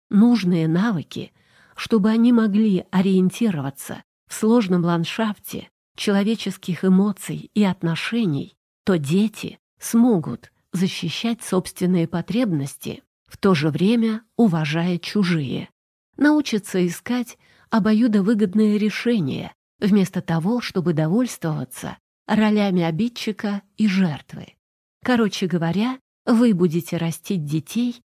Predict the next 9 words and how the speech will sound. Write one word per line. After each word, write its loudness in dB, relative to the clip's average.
которые 2
умеют 2
глубоко 2
любить, 0
регулировать 2
свои 0
эмоции -2
и 0
строить -2